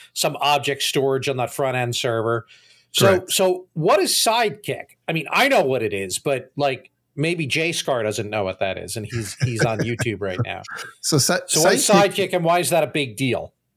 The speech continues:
Speaker 2: Yeah, Sidekick is, uh, is, is kind of the
Speaker 1: <clears throat>
Speaker 2: heart of, of how Mastodon works. Mastodon's kind of innards are processed in a series of queues, and those queues are orchestrated.
Speaker 1: Q, get off my ship.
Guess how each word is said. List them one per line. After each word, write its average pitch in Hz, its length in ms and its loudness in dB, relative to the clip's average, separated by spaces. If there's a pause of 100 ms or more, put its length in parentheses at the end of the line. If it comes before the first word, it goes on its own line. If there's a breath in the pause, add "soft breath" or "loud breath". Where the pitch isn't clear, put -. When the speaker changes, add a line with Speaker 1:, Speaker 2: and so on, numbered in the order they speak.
(140)
Speaker 2:
Yeah, 131 200 2
Sidekick 277 560 2
is, 151 360 4 (720 soft breath)
uh, 139 240 0
is, 131 220 2
is 151 120 2
kind 240 280 2
of 175 100 4
the 131 120 6
Speaker 1:
<clears throat> 110 160 0
Speaker 2:
heart 147 360 2
of, 131 500 2 (180)
of 120 160 0
how 139 180 2
Mastodon 120 680 2
works. 113 440 0
Mastodon's 127 880 2 (180)
kind 120 160 2
of 110 80 0
innards 123 540 4 (480 soft breath)
are 120 320 2
processed 131 720 0
in 120 100 2
a 117 60 2
series 127 440 2
of 107 160 -2
queues, - 460 -2
and 113 120 0
those 117 200 2
queues 165 380 2
are 131 100 2
orchestrated. 120 600 0
Speaker 1:
Q, 240 200 4
get 175 160 4
off 208 200 4
my 185 180 6
ship. - 400 0